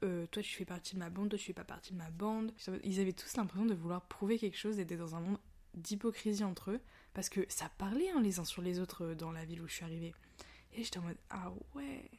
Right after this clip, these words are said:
Et maintenant tu les vois, ils se gambadent ensemble, ils sont meilleurs amis et tout, et tout en mode, « Ok, <laughs> pourquoi pas ? » Moi à l'époque, j'étais passée d'une petite fille qui avait tout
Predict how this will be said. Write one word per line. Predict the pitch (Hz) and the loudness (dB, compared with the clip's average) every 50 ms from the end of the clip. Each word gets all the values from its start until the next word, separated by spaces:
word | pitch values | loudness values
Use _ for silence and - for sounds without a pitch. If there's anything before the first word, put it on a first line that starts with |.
| - - - | -18 -8 -2
Et | 208 196 | -2 0
maintenant | 185 180 196 233 | 0 0 0 -2
tu | 233 - - | -2 -4 -4
les | 175 170 | -4 -4
vois, | 165 185 | -2 -2
ils | 220 208 190 | -2 -2 -2
se | 170 | -4
gambadent | - 180 175 175 185 208 196 | -4 -4 -2 -2 -2 -2 -2
ensemble, | 180 170 165 - 190 190 214 | -2 -4 -4 -4 -2 -2 -2
ils | 214 - | -2 -2
sont | - 170 | -2 -4
meilleurs | 175 175 170 170 170 | -2 -2 -4 -4 -4
amis | 185 180 175 180 | -2 -2 -2 -2
et | 175 | -4
tout, | - 226 | -4 -6
et | 220 | -6
tout | - - - | -6 -6 -6
en | 185 180 | -6 -4
mode, « | - 92 - - - - - - - - - - - - - - - - - - - - - - - | -4 -4 -6 -8 -12 -18 -18 -18 -18 -18 -18 -20 -20 -20 -20 -18 -18 -18 -18 -18 -18 -18 -16 -8 -4
Ok, | 214 226 226 - - 220 208 202 214 - - | -2 -2 -2 -2 0 2 2 2 2 0 2
<laughs> | - 214 208 208 202 196 - - - - - - - | 2 4 4 2 0 -2 -6 -8 -14 -14 -12 -8 -6
pourquoi | - 170 - - 214 | -6 -6 -2 -2 -2
pas ? » | 208 - 180 165 175 - - - - - - - - - - | -2 -2 -2 -4 -4 -4 -8 -10 -10 -12 -18 -20 -14 -6 0
Moi | 202 196 233 254 | 4 6 8 8
à | 226 | 8
l'époque, | 185 185 180 - - 233 240 233 | 6 4 0 0 2 2 4 4
j'étais | 202 - - 170 | 2 0 -2 -4
passée | - 190 180 - - 220 | -2 -2 -2 0 2 2
d'une | 202 180 175 170 | 2 2 0 -2
petite | 165 214 202 214 208 202 | 0 -2 -2 -2 -2 -4
fille | - - 233 208 | -2 -4 -4 -4
qui | - - 185 | -2 -2 -2
avait | 175 170 165 170 165 156 | -2 -2 -2 -2 -4 -6
tout | - - 226 269 | -4 -2 -2 -2